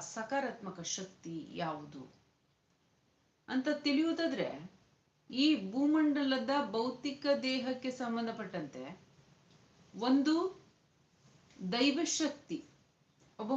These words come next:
ಮನುಷ್ಯನ ದೇಹದಲ್ಲಿ, ದೇವಸ್ಥಾನಗಳಲ್ಲಿ ಅಥವಾ ಉತ್ಸವ ಇತ್ಯಾದಿ ಕಾರ್ಯಗಳಲ್ಲಿ ಮನುಷ್ಯನ ದೇಹದಲ್ಲಿ ಪ್ರವೇಶವನ್ನ ಮಾಡ್ತಕ್ಕಂಥದ್ದು ದೈವಶಕ್ತಿ. ದೇವಾಲಯಗಳಲ್ಲಾಗಿರ್ಬೋದು, ಉತ್ಸವ, ಕಳಸ,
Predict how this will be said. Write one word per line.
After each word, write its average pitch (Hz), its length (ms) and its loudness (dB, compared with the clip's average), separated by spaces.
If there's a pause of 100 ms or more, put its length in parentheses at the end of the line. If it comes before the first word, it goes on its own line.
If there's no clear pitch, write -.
(120)
ಮನುಷ್ಯನ 285 360 2 (160)
ದೇಹದಲ್ಲಿ, 254 560 -2 (1800)
ದೇವಸ್ಥಾನಗಳಲ್ಲಿ 247 1000 0 (280)
ಅಥವಾ 233 340 -2 (160)
ಉತ್ಸವ 254 460 -2 (340)
ಇತ್ಯಾದಿ 269 640 0
ಕಾರ್ಯಗಳಲ್ಲಿ 175 680 0 (1700)
ಮನುಷ್ಯನ 320 580 4 (140)
ದೇಹದಲ್ಲಿ 254 560 2
ಪ್ರವೇಶವನ್ನ 226 600 -4 (100)
ಮಾಡ್ತಕ್ಕಂಥದ್ದು 180 640 -4 (120)
ದೈವಶಕ್ತಿ. 180 540 -6 (220)
ದೇವಾಲಯಗಳಲ್ಲಾಗಿರ್ಬೋದು, 226 1080 -2 (120)
ಉತ್ಸವ, 220 380 -8 (100)
ಕಳಸ, 190 300 -6